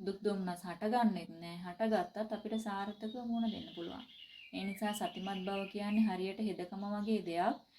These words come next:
වෛද්‍ය ලෝකයේ වෙදකමට වැඩිය හෙදකම තමයි ඇත්තටම මුල්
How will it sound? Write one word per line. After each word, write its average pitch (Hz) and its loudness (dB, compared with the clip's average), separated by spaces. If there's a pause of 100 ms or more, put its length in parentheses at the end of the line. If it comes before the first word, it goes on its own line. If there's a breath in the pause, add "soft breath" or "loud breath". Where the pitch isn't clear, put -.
(220 soft breath)
වෛද්‍ය 185 2
ලෝකයේ 190 2
වෙදකමට 196 -2
වැඩිය 185 -2
හෙදකම 190 -2
තමයි 202 -2
ඇත්තටම 202 0
මුල් 202 2